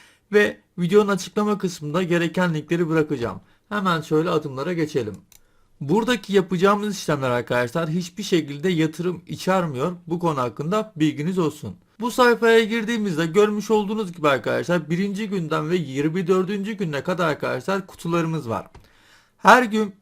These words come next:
biz buraya girdiğimizde yirmi dördüncü güne kadar kutu açacağız. Öncelikle şunun altını çizmek istiyorum.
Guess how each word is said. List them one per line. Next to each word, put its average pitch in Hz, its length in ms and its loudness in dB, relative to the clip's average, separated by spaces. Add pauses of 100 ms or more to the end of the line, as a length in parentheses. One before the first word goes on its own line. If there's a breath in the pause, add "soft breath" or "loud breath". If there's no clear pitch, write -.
biz 202 240 -2
buraya 170 220 4
girdiğimizde 180 640 0
yirmi 175 380 -2
dördüncü 190 420 -2
güne 156 200 -2
kadar 185 300 -2
kutu - 180 0
açacağız. 107 480 -2 (880 soft breath)
Öncelikle 214 520 0
şunun 214 420 -4
altını 170 420 4
çizmek 175 340 -2
istiyorum. 117 440 -2